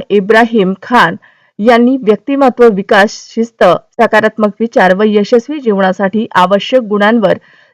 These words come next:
सविस्तर मार्गदर्शन केले. या कार्यक्रमास खिदमत फाउंडेशनचे उपाध्यक्ष युसुफ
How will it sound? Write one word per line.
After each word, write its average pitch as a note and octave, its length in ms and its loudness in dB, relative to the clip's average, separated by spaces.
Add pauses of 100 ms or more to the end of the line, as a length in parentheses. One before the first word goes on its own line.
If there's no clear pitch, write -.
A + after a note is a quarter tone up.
(120)
सविस्तर A#3+ 460 2
मार्गदर्शन F#3 600 -2
केले. G3 200 -4 (240)
या G3+ 100 2
कार्यक्रमास G#3 600 0 (400)
खिदमत C#4 280 2 (200)
फाउंडेशनचे G#3+ 600 0
उपाध्यक्ष F#3+ 500 0 (220)
युसुफ G#3 300 -8